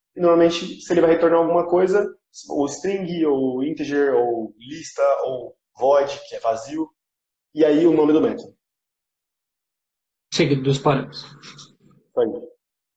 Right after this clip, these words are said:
Speaker 2: É, o, o, o global, na verdade, ele é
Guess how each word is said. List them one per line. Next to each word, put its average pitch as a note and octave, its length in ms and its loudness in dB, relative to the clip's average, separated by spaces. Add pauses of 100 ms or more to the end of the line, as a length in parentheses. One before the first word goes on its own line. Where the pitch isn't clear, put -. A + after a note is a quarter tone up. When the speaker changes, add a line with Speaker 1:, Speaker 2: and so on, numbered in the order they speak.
(1200)
Speaker 2:
É, E3+ 280 -2
o, G3 1400 6
o, - 60 -12 (1900)
o D#3 340 4
global, F3 560 4
na D#3+ 100 2
verdade, D3+ 480 0
ele F3 220 4
é D#3+ 320 2